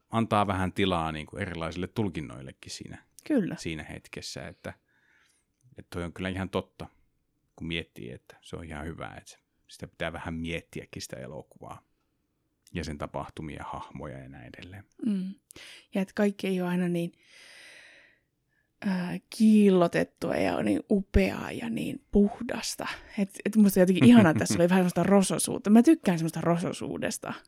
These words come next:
Speaker 2: Vähän semmoista punk-meiningistä, että on vähän semmoinen,
Speaker 1: Joo.
Speaker 2: että vähän kitisee toi juna ja et kaikki ei ole niin, ei ole posliinipyttyjä, vaan vähän sillä, että tuleeko täältä edes vettä ja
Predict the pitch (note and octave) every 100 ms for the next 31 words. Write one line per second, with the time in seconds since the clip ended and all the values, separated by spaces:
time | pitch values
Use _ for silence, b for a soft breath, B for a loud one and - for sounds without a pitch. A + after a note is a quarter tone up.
0 | _ B B A3 G#3+ A3+ F#3+ F3 G3 F#3
1 | - - - - G3+ F#3 G3+ - F#3 G3
2 | F#3 E3 F#3 F3+ E3 F3+ A3+ G#3 E3+ E3+
3 | E3 E3 E3 D3+ - - D3 - F2+ -
4 | - - B B B B B B B B
5 | B B _ - A2+ - - F#3+ F3 E3+
6 | E3 E3 E3 D#3+ - - F#3+ G3 E3+ -
7 | D#3+ - D3 - D3+ - - D#3+ C#3+ -
8 | E3+ F3 E3 E3 D#3 - - F#3 E3+ D#3+
9 | D3 B2+ - C3 - _ - -